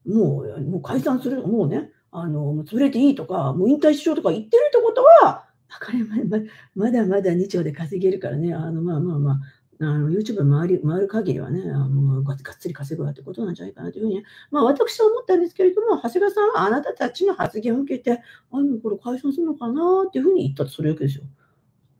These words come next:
笑いとか意味わかんないし。なんで解散しないといけないって知らんよ。あんたは自分で言ったんでしょうか。気持ち悪いわな。これマウント取ったつもりでいんの？相当気持ち悪いよ。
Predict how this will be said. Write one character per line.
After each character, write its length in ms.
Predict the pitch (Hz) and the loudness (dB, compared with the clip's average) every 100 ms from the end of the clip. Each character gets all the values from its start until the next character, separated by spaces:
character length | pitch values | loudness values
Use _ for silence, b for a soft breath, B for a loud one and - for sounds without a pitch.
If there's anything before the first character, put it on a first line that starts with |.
| _ _ _ _ _ _ _ _ | _ _ _ _ _ _ _ _
笑 200 | 208 359 | 6 10
い 440 | 466 466 554 539 - | 10 12 10 8 8
と 80 | |
か 140 | - 190 | 8 6
意 80 | 311 | 6
味 100 | 247 | 6
わ 80 | |
か 100 | - | 2
ん 60 | 143 | -6
な 80 | - | -10
い 40 | |
し。 100 | - _ _ b b b - | -16 _ _ b b b -4
な 100 | 220 | 0
ん 60 | |
で 80 | 359 | 2
解 120 | - | 2
散 80 | 170 143 | -2 0
し 80 | |
な 60 | 202 | 0
い 40 | |
と 60 | 180 | -2
い 40 | |
け 120 | 117 147 | -2 -2
な 60 | |
い 20 | |
っ 20 | - | -2
て 60 | |
知 180 | - 185 | -4 -2
ら 100 | 269 | 0
ん 60 | 269 | 0
よ。 140 | - _ | -4 _
あ 100 | - | -2
ん 60 | |
た 80 | 285 | 0
は 40 | 180 | 0
自 120 | 135 | 2
分 100 | 143 | 4
で 60 | |
言 40 | 139 | 4
っ 40 | |
た 60 | 240 | 0
ん 40 | |
で 60 | 143 | -4
し 40 | |
ょ 40 | - | -8
う 20 | |
か。 120 | - _ _ _ | -18 _ _ _
気 200 | - - | 0 6
持 300 | 370 330 165 - | 8 6 0 -8
ち 220 | - - | -8 -6
悪 560 | 220 - 240 262 254 | -6 -4 -4 -4 -6
い 140 | 269 269 | -6 -4
わ 160 | 254 | -2
な。 80 | 269 269 B _ | -2 -4 B _
こ 100 | 208 | -2
れ 60 | |
マ 100 | 247 | 6
ウ 60 | 453 | 8
ン 40 | |
ト 80 | 587 | 10
取 100 | 587 | 10
っ 20 | |
た 80 | 480 | 8
つ 80 | 285 | 6
も 80 | 226 | 6
り 80 | 233 | 8
で 60 | |
い 20 | |
ん 60 | 214 | 6
の？ 160 | 143 - _ _ _ _ | 4 -4 _ _ _ _
相 400 | - - _ - | -20 -20 _ -20
当 120 | - | -20
気 140 | - 214 | -14 -8
持 40 | |
ち 80 | 220 | -2
悪 100 | 285 | 0
い 40 | |
よ。 140 | 208 | 0